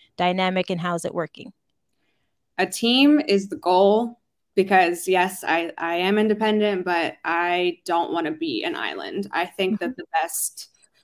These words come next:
Speaker 2: creations, you know, is collaborative. I'm a, I like to work with a team. So I've kind of been independent just because the nature of, you know,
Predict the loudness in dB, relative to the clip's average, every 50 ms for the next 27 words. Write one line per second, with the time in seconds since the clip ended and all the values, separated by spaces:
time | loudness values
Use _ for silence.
0 | _ _ _ _ _ _ _ _ _ _ -6 0 2 2 2 2 0 -4 -4 -4
1 | -4 -4 -4 -4 -6 -6 -6 -6 -8 -8 -10 -14 _ _ _ _ -6 -6 -6 -6
2 | -6 -8 -10 -8 -6 -6 -6 -6 -6 -2 -2 0 0 -2 -2 -4 -4 -4 -4 -6
3 | -4 -4 -2 -2 -2 -4 -6 -8 -10 -10 -8 -6 -4 -4 -4 -4 -6 -8 -8 -6
4 | -6 -6 -8 -8 -10 -10 -10 -10 -10 -8 -6 -6 -4 -4 -4 -4 -2 -2 -2 -2
5 | -4 -6 -8 -14 -20 -20 -20 -20 _ _ _ _ 0 0 0 0 0 2 4 6
6 | 6 6 4 4 2 2 2 2 2 2 2 2 2 4 4 4 2 2 0 -2
7 | -4 0 0 -2 0 0 0 0 0 0 0 -2 -2 -4 -4 -6 -8 -12 _ _
8 | _ _ -4 -2 -2 0 -2 -4 -4 -4 -4 -2 0 0 0 -2 -2 -4 -8 -16
9 | -18 -20 _ _ _ _ _ _ -6 -6 -4 -4 -6 -8 -10 -12 -16